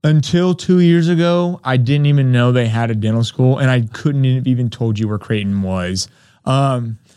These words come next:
my buddies and I were on a trip to Colorado as, like, a boys' trip, um, just 'cause. And we were driving back to, um,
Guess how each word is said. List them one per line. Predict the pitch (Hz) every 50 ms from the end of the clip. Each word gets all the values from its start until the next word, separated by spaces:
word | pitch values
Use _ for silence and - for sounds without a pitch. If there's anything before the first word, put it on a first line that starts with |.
| _ _ _ _ -
my | 131 143 147 143
buddies | 131 120 139 143 165 175 175 160 139
and | 143 135
I | 131 127 127 127
were | 127 127 127 127
on | 127 127 127
a | 123 117 110
trip | - - - - - 135 139 147 143 - -
to | - - - 139 131 127 123 120 120 120 120 117 110 - _
Colorado | - - 135 131 135 139 143 139 127 123 120 117 110 110 107 107 110 113 _ _ _ _ _ _ _ -
as, | 139 131 127 110 135
like, | 127 123
a | 127 117
boys' | 110 104 113 120 123 123 123 120
trip, | - - - 135 131 127 127 123 - _ _ _ - - -
um, | - 120 113 113 110 107 98 95 95 95 - - _ - - - _ -
just | 113 113 131 120 - - -
'cause. | - 123 110 107 110 113 123 127 123 - - _ _ _ _ _ _ _ _ -
And | 143 139 143 139 135 131
we | - 123 120 139 165 196
were | 208 233 240 226
driving | 185 131 117 127 127 139 156 165 160 175 165 139 120
back | 95 107 107 123 131 117 113 - _ _ -
to, | - - 131 120 120 120 117 113 117 117
um, | 113 107 104 98 98 98 -